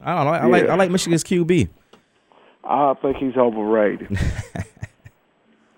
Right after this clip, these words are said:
Speaker 1: But yeah, I mean, I U, they, they, de-, they needed to, uh, this weekend off after last week's, last week's loss, man.
Speaker 2: Uh, yes, our defense
Speaker 1: So,
Speaker 2: is hurting us.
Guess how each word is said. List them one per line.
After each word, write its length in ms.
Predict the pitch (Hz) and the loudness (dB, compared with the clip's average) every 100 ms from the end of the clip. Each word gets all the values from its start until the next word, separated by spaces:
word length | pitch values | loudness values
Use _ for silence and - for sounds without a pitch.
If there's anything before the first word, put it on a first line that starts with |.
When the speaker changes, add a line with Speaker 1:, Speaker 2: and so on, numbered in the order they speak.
| _ - | _ -4
Speaker 1:
But 120 | 123 | 2
yeah, 200 | 135 131 | 6 6
I 20 | 127 | 6
mean, 100 | 123 | 6
I 140 | 156 | 6
U, 180 | 156 165 | 6 6
they, 120 | 143 | 6
they, 320 | 113 123 156 | 6 6 6
de-, 360 | 101 82 143 180 | 2 6 6 8
they 140 | - 165 | 6 4
needed 400 | 139 180 151 - | 4 6 4 2
to, 180 | 123 104 | -2 2
uh, 120 | 110 | 4
this 200 | 107 110 | 4 4
weekend 360 | 110 107 104 98 | 0 0 0 2
off 160 | 95 | 2
after 180 | 95 90 | 2 0
last 300 | 92 95 87 | 2 2 0
week's, 320 | 92 85 85 - | -4 -6 -10 -4
last 300 | 104 104 92 | 2 2 2
week's 220 | 98 - | -2 -2
loss, 260 | 78 71 - | -6 -8 -8
man. 320 | 71 76 82 - | -10 -8 -10 0
Speaker 2:
Uh, 200 | 135 139 | 2 4
yes, 340 | 135 147 151 143 139 | 2 2 2 2 0
our 200 | 147 170 | 2 2
defense 400 | 143 160 - 131 | 2 0 0 -2
Speaker 1:
So, 240 | 92 85 | 0 -2
Speaker 2:
is 60 | 87 | -2
hurting 400 | 117 117 101 | -2 -2 -4
us. 100 | 104 | -10